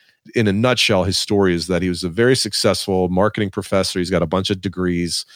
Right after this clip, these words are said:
He's got a P H D, and he was in the business world. And then a couple of things happened. He started his own company, and he borrowed money on the, on his own credit cards, didn't take a salary. He had stock worth, like, a hundred million dollars at the top of the dot-com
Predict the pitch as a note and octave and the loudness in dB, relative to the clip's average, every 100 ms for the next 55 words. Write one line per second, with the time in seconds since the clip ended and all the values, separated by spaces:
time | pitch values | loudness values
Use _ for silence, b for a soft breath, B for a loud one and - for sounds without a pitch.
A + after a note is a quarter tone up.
0 | b G2+ F#2 D#2+ - G2+ F#2+ - F2 E2+ | b -4 -2 -2 0 2 2 0 0 2
1 | E2+ F2 F2 G2 F#2 F#2+ E2+ D3+ C#3+ B2 | 2 2 0 -2 0 -2 2 2 4 0
2 | G#2 F#2+ F#2+ F#2 F2 b b b b G2 | 2 4 4 4 0 b b b b -2
3 | G2+ G2+ G2 A#2+ - A2+ A#2+ G#2 A#2+ A2 | 2 2 0 -6 -2 0 0 0 0 -2
4 | - G#2+ G2+ A2 G2 F#2+ - G#2+ G2+ G2 | 0 0 0 0 0 0 0 2 2 2
5 | G#2+ G2+ - G2 F#2 G2+ F#2+ F#2+ F#2+ F2+ | 0 -2 -2 -2 -2 -2 0 -2 -2 -4
6 | E2+ F#2 G2+ F#2+ F#2+ F#2 F#2+ F2+ F2 E2+ | 0 2 2 2 0 0 0 0 -2 -6
7 | F2+ F2+ F2+ F#2+ G2+ - F#2 F2+ - F2+ | -6 -4 0 -2 -2 -2 -2 -2 -2 0
8 | E2+ E2 - - b b - A2+ A2 G#2 | 0 -2 -4 -8 b b -2 0 0 0
9 | G#2+ G2+ - G2+ F2+ F2 F2 F2 F2 - | 0 0 -2 0 2 0 0 0 -2 0
10 | B2 A#2 G2+ - F#2+ - F2 F2+ E2 - | 2 2 0 2 0 2 -2 -2 -4 -4
11 | G2+ G2+ F#2+ F#2 E2+ E2 E2 E2+ D2+ D2+ | -4 -4 -4 -2 -2 0 0 0 -2 -4
12 | - - F2 E2+ E2+ E2+ D#2+ E2 - F2 | -10 -10 -4 -2 -2 -4 -4 -4 -4 -6
13 | D#2+ D#2 | -6 -6